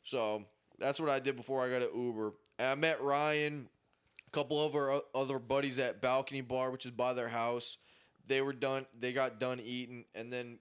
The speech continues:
we went back to Ryan's place with everybody. And I get there, and guess who's in there? Bryant, his mom, his sister, and just, like, a bunch of other people who were at Red Dress Run.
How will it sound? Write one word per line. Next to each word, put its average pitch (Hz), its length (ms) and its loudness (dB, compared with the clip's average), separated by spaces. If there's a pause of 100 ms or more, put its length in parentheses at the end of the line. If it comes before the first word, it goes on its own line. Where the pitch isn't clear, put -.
we 123 160 -4
went 127 260 -4
back 127 220 0
to 117 100 0
Ryan's 117 420 0
place 139 280 -2
with 139 120 -6
everybody. 143 640 -2 (600)
And 131 140 2
I 139 80 2
get 156 300 0
there, 135 360 4 (400)
and 139 300 2
guess 143 240 2
who's 147 200 0
in 143 120 2
there? 117 240 0 (340)
Bryant, 170 500 4 (240)
his 156 260 2
mom, 165 760 4 (220)
his 170 220 4
sister, 180 760 2
and 156 140 0
just, 160 220 0
like, 156 300 2
a 147 60 2
bunch 156 320 0
of 151 80 0
other 160 220 4
people 156 340 -2
who 147 120 2
were 143 180 4
at 127 200 2
Red 127 260 0
Dress 113 420 0
Run. 101 460 -4